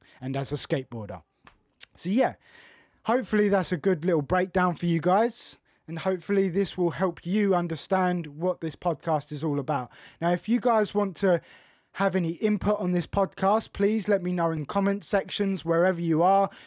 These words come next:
Maybe you're on a podcast platform, maybe you're on the Instagram account, on the Facebook account, or maybe even the website. So please, guys, give me some comments, give me some feedback, and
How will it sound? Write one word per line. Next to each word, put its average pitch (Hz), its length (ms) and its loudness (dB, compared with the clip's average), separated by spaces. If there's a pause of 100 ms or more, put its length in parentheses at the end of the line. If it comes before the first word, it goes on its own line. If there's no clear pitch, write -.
Maybe 170 280 0
you're 160 140 2
on 147 100 -2
a 139 40 -2
podcast 196 600 -2
platform, 180 540 0
maybe 147 240 -4
you're 147 120 0
on 147 180 -2
the 143 80 -8
Instagram 180 600 0
account, 175 400 2 (240)
on 143 120 -6
the 135 60 -6
Facebook 202 560 0
account, 175 520 0 (320)
or 175 100 -2
maybe 226 300 2
even 214 260 2
the 214 80 2
website. 202 560 0 (320)
So 180 220 0
please, 233 340 0
guys, 190 380 2 (160)
give 226 180 0
me 214 140 2
some 147 180 -4
comments, 180 460 -2
give 214 180 -4
me 208 100 -2
some 180 200 -6
feedback, 180 680 0
and 160 220 -4